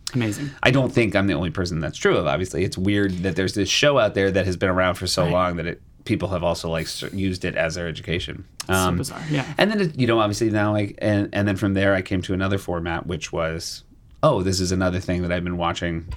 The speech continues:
Speaker 2: on and off for my whole life, just
Speaker 1: Yeah.
Speaker 2: the idea of late night shows. So it wasn't, uh, in either case, it w-, uh, in neither case, I should say, was it a reinvention of the wheel. It was just, "Oh, how,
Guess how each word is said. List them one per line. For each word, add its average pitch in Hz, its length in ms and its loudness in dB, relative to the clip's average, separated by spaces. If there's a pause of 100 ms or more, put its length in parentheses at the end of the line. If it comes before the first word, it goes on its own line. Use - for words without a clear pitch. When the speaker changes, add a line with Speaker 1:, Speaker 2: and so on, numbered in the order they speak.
Speaker 2:
on 92 140 2
and 92 100 2
off 135 200 2
for 117 80 0
my 101 100 2
whole 95 160 2
life, 117 300 2
just 113 200 0
Speaker 1:
Yeah. 107 40 -4
Speaker 2:
the 87 100 0
idea 87 160 0
of 85 60 -4
late 95 160 0
night 87 180 -2
shows. 87 260 -2
So 101 160 2
it 101 40 2
wasn't, 107 380 4 (580)
uh, 90 560 2 (140)
in 120 160 2
either 120 240 4
case, 104 500 2
it - 60 -4
w-, 87 280 -2
uh, 92 140 2
in 90 160 0
neither 90 240 2
case, 85 220 -4
I 85 60 -6
should 82 180 -10
say, 82 280 -4
was 90 220 0
it 85 100 0
a 87 80 -2
reinvention 90 480 2
of 85 60 0
the 85 80 -2
wheel. 87 320 2
It - 60 -4
was 95 120 -6
just, - 360 -4
"Oh, 123 160 2
how, 113 400 0